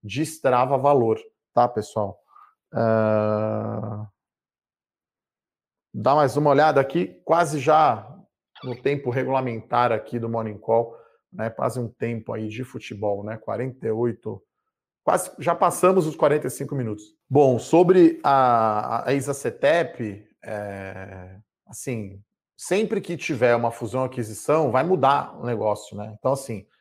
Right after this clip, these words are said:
você tem ação da Hering, mesmo com tag along, quer dizer, se a Arezo comprar, dependendo do preço, vi-, é, vira outra empresa, né? Então, é, é claro que no limite é melhor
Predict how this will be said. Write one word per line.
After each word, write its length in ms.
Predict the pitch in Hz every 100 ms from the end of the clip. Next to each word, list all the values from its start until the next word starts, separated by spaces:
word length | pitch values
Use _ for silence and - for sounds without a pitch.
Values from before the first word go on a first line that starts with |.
| _
você 160 | -
tem 380 | 101 135 151 - -
ação 580 | 131 - 127 131 135 - _ _ _ _
da 240 | - 135 131
Hering, 560 | 123 113 110 98 98 - _ _ _ _ _ -
mesmo 380 | 139 180 190 170
com 160 | 156
tag 200 | 151 147
along, 480 | 135 123 143 175 127
quer 140 | - 113
dizer, 200 | 113 110
se 140 | 147
a 40 |
Arezo 320 | 151 151 156 147
comprar, 560 | 160 131 135 127 123
dependendo 420 | 120 127 123 135
do 120 | 120 110
preço, 540 | 123 135 190 190 110
vi-, 220 | 98 135 -
é, 100 | 123
vira 300 | 117 151 170
outra 280 | 165 165
empresa, 560 | 220 196 143 175 117 107
né? 220 | 113 131 _ _ _ _
Então, 720 | 113 110 131 147 196 135 123
é, 720 | - 113 110 107 104 104 120 -
é 60 |
claro 300 | - 131 147
que 420 | - 135 113 - _
no 100 | 123
limite 400 | 120 120 120 -
é 40 | 120
melhor 600 | 131 117 117 139 165